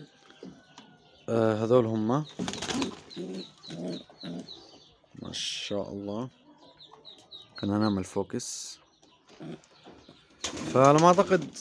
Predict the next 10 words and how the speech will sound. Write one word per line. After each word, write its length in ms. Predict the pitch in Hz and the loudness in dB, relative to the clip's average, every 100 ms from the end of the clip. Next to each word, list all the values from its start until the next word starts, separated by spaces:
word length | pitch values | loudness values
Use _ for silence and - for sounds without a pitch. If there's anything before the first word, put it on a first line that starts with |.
| - | -4
حاليًا 420 | - 151 190 190 | 2 4 6 6
مش 220 | 175 - | 6 4
حقدر 260 | 180 170 160 | 6 8 8
أغيرهم 520 | 135 139 147 127 110 | 8 8 8 6 0
يا 80 | 107 | -2
إخوان. 460 | - 107 113 143 - - - - _ - - - - - - - - | -4 -4 -2 -4 -8 -20 -20 -20 _ -20 -20 -20 -16 -14 -16 -20 -14
لين 280 | 113 139 160 | 2 6 8
لما 480 | 151 147 143 147 135 | 6 6 6 4 4
اللي 160 | 123 120 | 2 2
هو 460 | 117 113 113 117 | 2 6 6 4